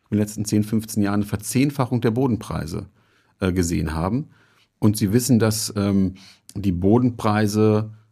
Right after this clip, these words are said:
oder die Bo-, die Kosten des, des Bodens ungefähr ein Drittel von, äh, den Baukosten sind, dann ist das ein riesiger Hebel.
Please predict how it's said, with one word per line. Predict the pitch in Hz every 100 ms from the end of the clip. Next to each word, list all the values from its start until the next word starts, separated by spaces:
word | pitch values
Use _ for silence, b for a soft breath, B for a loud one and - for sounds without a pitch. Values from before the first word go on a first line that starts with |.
| _ _
oder | 87
die | 82
Bo-, | 80 82 87 104 95
die |
Kosten | - 120 120 - 113
des, | 95 -
des | - 85
Bodens | 95 98 131 123 -
ungefähr | 110 107 110 90
ein | 98
Drittel | 95 143 110 90 b b b
von, | - 98 95 92 -
äh, | 95 90
den | 87 90
Baukosten | 90 107 107 98 90 - 92
sind, | 95 104
dann | 110 104 -
ist | -
das | -
ein | - 110
riesiger | 127 143 135 135
Hebel. | 147 143 95